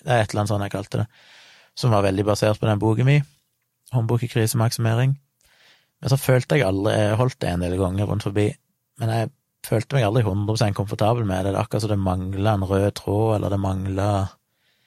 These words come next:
ja, det ble litt sånn masse eksempler på ting, men jeg følte aldri helt jeg klarte å runde det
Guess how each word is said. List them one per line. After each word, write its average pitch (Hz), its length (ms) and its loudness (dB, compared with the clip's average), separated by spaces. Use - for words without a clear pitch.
ja, - 80 -6
det 123 80 2
ble 123 200 4
litt 110 160 0
sånn 98 240 -2
masse 95 340 -2
eksempler 110 840 -2
på - 160 -6
ting, 101 280 -2
men 101 160 -2
jeg - 80 -4
følte - 380 -2
aldri 101 260 -2
helt 98 440 -4
jeg - 100 -8
klarte - 420 -4
å 50 380 -2
runde 98 340 -6
det 98 60 -2